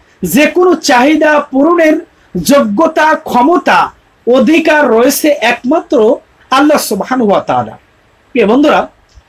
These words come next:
আজকের আমাদের এই আলোচ্য আল্লাহ সুবহানাহু ওয়া তাআলার সিফতি নামটি হচ্ছে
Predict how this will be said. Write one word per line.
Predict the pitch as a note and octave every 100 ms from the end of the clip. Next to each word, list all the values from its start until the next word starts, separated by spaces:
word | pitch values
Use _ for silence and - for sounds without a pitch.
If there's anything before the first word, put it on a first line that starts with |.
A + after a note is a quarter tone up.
| _ _
আজকের | - C4+ - F4
আমাদের | E4 A#3+ C4+ D4 D#4+
এই | D4
আলোচ্য | G3+ A#3 D4+ D4 - D#4+ D#4+ D#4+ - _ _ _ -
আল্লাহ | B3 D#4+
সুবহানাহু | D4 C4+ A3+ A#3 D#4+ D4+
ওয়া | B3+
তাআলার | A#3 G3+ A3 B3+
সিফতি | C4 - D4+ D#4+ E4 - D#4+
নামটি | A3 G3 G#3 - D4+
হচ্ছে | G#3 F#3 - A#3+ D4